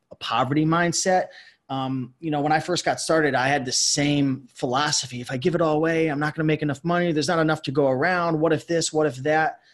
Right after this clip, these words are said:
But there's something interesting that happens when you just give away as much value as possible to where people wanna give you money just as a thank you. They literally just wanna give you money because they're so grateful and proud.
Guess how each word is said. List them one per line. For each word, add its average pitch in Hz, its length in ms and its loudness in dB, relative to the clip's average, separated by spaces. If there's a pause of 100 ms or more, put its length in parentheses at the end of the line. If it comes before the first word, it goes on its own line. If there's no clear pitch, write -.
(240)
But 156 140 -2
there's 160 260 2
something 208 460 0
interesting 165 460 -4
that 123 100 -2
happens 143 420 -2
when 131 140 -2
you 151 140 2
just - 400 -2
give 151 340 -6
away 123 640 -4 (320)
as 127 160 -4
much 143 300 2
value 135 600 -2
as 123 300 -4
possible 180 880 -2 (360)
to 160 100 -4
where 147 180 2
people 220 360 -2
wanna 151 340 0
give 139 200 -2
you 139 120 0
money 127 320 0
just 143 240 -2
as - 80 -4
a 117 60 -10
thank 131 340 -6
you. 85 200 -10 (200)
They 139 120 0
literally 233 340 6
just 180 200 2
wanna 151 300 2
give 143 160 2
you 139 80 4
money 135 260 2
because 123 240 -4
they're 117 100 -6
so 147 380 0
grateful 123 600 -6
and 104 100 -10
proud. 123 480 0